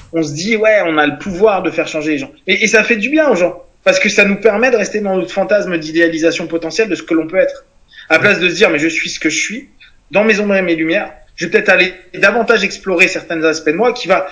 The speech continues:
d'ailleurs développer un ensemble de nouveautés en moi, mais qui ne seront pas vraiment des changements,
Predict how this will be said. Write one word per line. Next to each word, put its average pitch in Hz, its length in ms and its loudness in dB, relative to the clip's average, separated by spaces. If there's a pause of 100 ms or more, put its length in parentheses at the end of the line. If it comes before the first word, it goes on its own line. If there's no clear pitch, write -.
(140)
d'ailleurs 233 580 4
développer 165 640 -2 (200)
un 139 120 -6
ensemble 185 340 -4
de 175 40 -4
nouveautés 165 380 -2
en 143 120 -6
moi, 202 320 -8
mais 156 160 -4
qui - 140 -14
ne 147 60 -10
seront 139 220 -12
pas 196 220 -6
vraiment 139 260 -12
des 160 80 -12
changements, - 360 -14